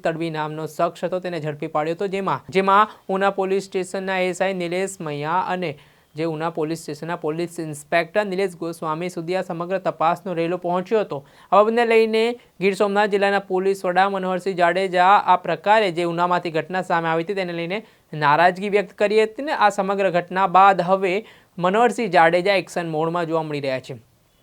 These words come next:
એક સાથે જ ગીર સોમનાથ જિલ્લા પોલીસ વડા દ્વારા જિલ્લામાં ઓગણપચાસ જેટલા પોલીસ કર્મચારીઓની અચાનક બદલી કરી દેવામાં આવી છે, જેમાં એકવીસ જેટલા પોલીસ કર્મચારી જે ઉનાના છે, તેમની બદલી કરાઈ છે. બાવીસ જે કોડીનાના પોલીસ કર્મચારીઓ છે, તેમની બદલી કરાઈ છે.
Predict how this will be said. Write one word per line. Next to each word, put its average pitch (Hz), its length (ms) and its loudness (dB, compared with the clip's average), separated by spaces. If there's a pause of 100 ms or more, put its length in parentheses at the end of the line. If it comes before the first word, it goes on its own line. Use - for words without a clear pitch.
(200)
એક 214 180 4
સાથે 226 460 6
જ 214 60 -4
ગીર 214 140 0
સોમનાથ 214 400 2
જિલ્લા 214 240 4
પોલીસ 202 380 2
વડા 180 260 4
દ્વારા 175 540 2 (300)
જિલ્લામાં 208 680 4
ઓગણપચાસ 190 760 0
જેટલા 196 200 2
પોલીસ 185 340 -4
કર્મચારીઓની 165 640 -2
અચાનક 170 320 -2
બદલી 165 240 -2
કરી 165 180 0
દેવામાં 165 340 0
આવી 156 160 -2
છે, 220 220 -8 (340)
જેમાં 196 480 2 (100)
એકવીસ 185 360 -4
જેટલા 214 200 4
પોલીસ 196 320 0
કર્મચારી 185 520 2
જે 180 80 -4
ઉનાના 175 380 -2
છે, 185 120 -6
તેમની 175 200 -4
બદલી 170 260 0
કરાઈ 175 300 2
છે. 190 240 -6 (280)
બાવીસ 170 460 6
જે 185 100 2
કોડીનાના 190 460 -2
પોલીસ 180 300 -2
કર્મચારીઓ 175 460 0
છે, 185 100 -6
તેમની 180 240 -2
બદલી 190 260 0
કરાઈ 196 200 4
છે. 220 200 -2